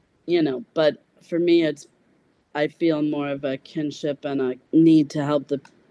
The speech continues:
the people who are marginalized.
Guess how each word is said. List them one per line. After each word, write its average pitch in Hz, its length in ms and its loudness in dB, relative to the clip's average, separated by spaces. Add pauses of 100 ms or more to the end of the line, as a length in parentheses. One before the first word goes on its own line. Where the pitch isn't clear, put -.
(100)
the 147 200 -2 (140)
people 147 420 0
who 147 160 -2
are 131 160 0
marginalized. 135 1120 -4